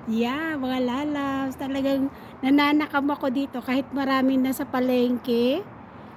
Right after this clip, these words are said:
Pero iba pa rin po talaga yung bagong pitas. Ayan, no, na sana may lumabas man lang dyan sa balkon para mahingian ko. O, di ba? Kung ayaw kainin, bigay mo na lang. O, ayan, o.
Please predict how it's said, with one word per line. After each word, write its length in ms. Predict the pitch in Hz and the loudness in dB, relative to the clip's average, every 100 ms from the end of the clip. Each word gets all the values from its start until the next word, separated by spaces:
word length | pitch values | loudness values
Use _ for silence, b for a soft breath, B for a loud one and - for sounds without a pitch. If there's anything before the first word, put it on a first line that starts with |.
| - | -8
Pero 120 | 269 302 | -2 0
iba 160 | 294 302 | 2 2
pa 160 | 320 | 2
rin 160 | 311 302 | 2 2
po 140 | 320 | 0
talaga 340 | 311 294 285 285 | -2 0 2 2
yung 160 | 269 | 4
bagong 480 | 247 254 262 262 262 | 2 2 2 2 0
pitas. 640 | 262 247 - 240 262 294 - | 0 -4 -2 0 0 -2 -2
Ayan, 420 | 269 254 254 262 | -2 0 2 2
no, 260 | 247 277 339 | 2 2 2
na 320 | 349 302 269 269 - - - B B B - - | 2 2 0 -2 -10 -18 -18 B B B -18 -4
sana 320 | 381 359 349 | 4 6 6
may 180 | 349 330 | 6 4
lumabas 460 | 302 294 269 294 | 4 2 2 0
man 200 | 294 285 | 0 0
lang 180 | 277 254 | 2 2
dyan 140 | 262 262 | 0 2
sa 340 | 269 240 233 | 2 4 4
balkon 680 | 208 240 233 - 240 240 226 | 2 0 -2 -2 0 2 2
para 240 | 240 233 233 | 0 -2 2
mahingian 640 | 240 247 233 214 220 208 - | 4 6 4 2 -2 -4 -6
ko. 300 | 208 175 - - - - - - - - - 220 | -8 -10 -14 -20 -20 -20 -20 -20 -20 -20 -8 2
O, 80 | 226 | 4
di 160 | 262 | 4
ba? 240 | 233 240 254 | 6 4 2
Kung 160 | 262 | 0
ayaw 240 | 262 269 269 | 4 4 2
kainin, 560 | 285 247 254 262 294 | 0 0 2 4 4
bigay 240 | 302 311 311 | 4 4 4
mo 160 | 302 | 4
na 160 | 302 302 | 4 4
lang. 560 | 254 226 240 285 294 | 2 0 0 0 -2
O, 160 | 247 262 | -4 -4
ayan, 320 | 311 370 339 | -2 2 2
o. 400 | 359 370 381 415 | 2 2 0 -2